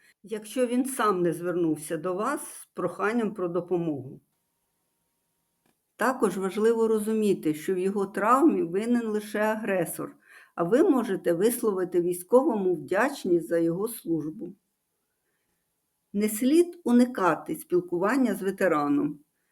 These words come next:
Почніть розмову з теми, яка не стосується війни. Якщо людина сама торкається чутливих тем,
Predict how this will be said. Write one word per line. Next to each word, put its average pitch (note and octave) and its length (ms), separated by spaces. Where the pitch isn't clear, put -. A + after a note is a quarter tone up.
Почніть B3 520
розмову B3 640
з - 120
теми, C4+ 420
яка F3+ 400
не D#4 160
стосується A#3+ 760
війни. F3+ 540
Якщо A3+ 400
людина A#3+ 480
сама A#3 460
торкається F3 800
чутливих F3 600
тем, E4 380